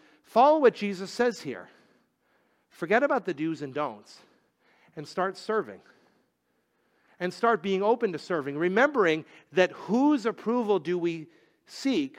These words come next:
We seek our Heavenly Father's approval. That's the question.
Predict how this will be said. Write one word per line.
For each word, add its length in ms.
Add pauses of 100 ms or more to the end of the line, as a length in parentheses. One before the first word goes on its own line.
We 220
seek 400
our 140
Heavenly 380
Father's 460
approval. 480 (2500)
That's 240
the 80
question. 400